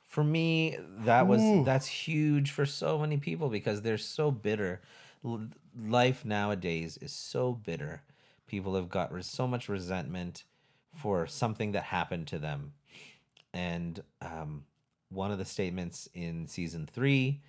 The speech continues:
Speaker 1: um, without giving anything away, 'cause it won't, is, "We don't fight back, we fight forward."
Speaker 2: Yeah.
Speaker 1: Right? It's so little things like that where you're just like,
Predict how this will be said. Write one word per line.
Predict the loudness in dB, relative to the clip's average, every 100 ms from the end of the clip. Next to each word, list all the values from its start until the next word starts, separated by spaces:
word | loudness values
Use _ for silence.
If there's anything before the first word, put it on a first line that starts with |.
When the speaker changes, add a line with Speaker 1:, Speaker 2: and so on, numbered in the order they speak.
| _ _ _ _ -8
Speaker 1:
um, | -4 -4
without | -4 -4 -4
giving | -4 -4 -4
anything | -6 -6 -6
away, | -4 -6
'cause | -6 -8
it | -4
won't, | -4 -4 -8 _ _ _ -10
is, | -6 -4 -6 -10
"We | -8 -6 -4
don't | -4 -2 -4 -8 -16 _
fight | -6 -4 -4 -4
back, | -6 -6 -12 -14
we | -14
fight | -10 -10 -10
forward." | -14 -14 -12 -12 -16 -20 -20 _ _ _ -10
Speaker 2:
Yeah. | -8 -8 -10 -14 _
Speaker 1:
Right? | -6 -6 -6
It's | -8 -2
so | 0
little | 2 0 0
things | -2 0
like | 0 2
that | 2 2
where | 0
you're | -2
just | -4 -4
like, | -2 -4 -6